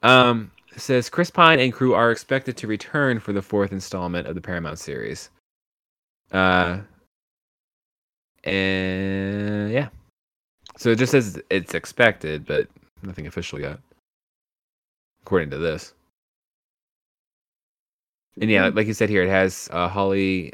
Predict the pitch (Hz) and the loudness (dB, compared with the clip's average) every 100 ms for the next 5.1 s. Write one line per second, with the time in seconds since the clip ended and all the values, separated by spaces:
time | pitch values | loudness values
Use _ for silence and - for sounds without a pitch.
0 | - 87 85 80 82 92 _ _ _ _ | -10 -8 -6 -8 -10 -14 _ _ _ _
1 | _ _ _ _ _ _ _ _ _ - | _ _ _ _ _ _ _ _ _ -12
2 | 78 82 82 85 87 92 104 104 104 - | -8 -8 -6 -6 -6 -6 -6 -8 -4 2
3 | 113 113 117 - - 117 113 - 110 107 | 2 4 2 0 -2 -2 -2 -2 -2 -2
4 | 110 98 - 98 101 104 92 - 90 85 | -6 -8 -8 -8 -6 -8 -8 -8 -8 -8